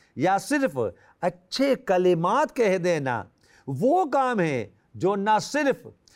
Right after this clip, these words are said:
दिल को मुतमईन करते हैं, बल्कि आखिरत के लिए भी कामयाबी का सामान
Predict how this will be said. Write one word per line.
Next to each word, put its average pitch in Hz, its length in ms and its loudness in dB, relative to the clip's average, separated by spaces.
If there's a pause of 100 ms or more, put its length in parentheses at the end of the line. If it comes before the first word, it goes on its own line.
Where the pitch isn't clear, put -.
(140)
दिल 233 360 2
को 285 240 2
मुतमईन 269 540 2
करते 262 400 0
हैं, 240 320 0 (140)
बल्कि 180 520 0 (560)
आखिरत 202 800 2
के 208 180 4
लिए 180 440 2
भी 196 320 0 (380)
कामयाबी 170 960 0
का 180 200 -2
सामान 160 800 -2